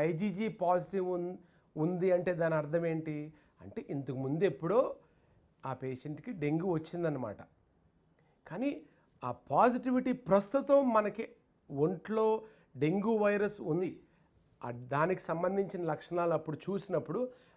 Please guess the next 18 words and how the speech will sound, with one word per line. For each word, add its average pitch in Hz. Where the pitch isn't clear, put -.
మనకి 156
ఐజీఎం 151
పాజిటివ్ 131
వస్తుంది. -
ఇవి 220
కన్ఫర్మేటరీ 185
టెస్ట్స్. -
ఇవి 254
కాకుండా 190
మనం 120
బ్లడ్ 120
పిక్చర్ 156
చేస్తూ 160
ఉంటాం, 170
అందులో 151
ఉన్నటువంటి 160
తెల్ల 135
కణాలు 165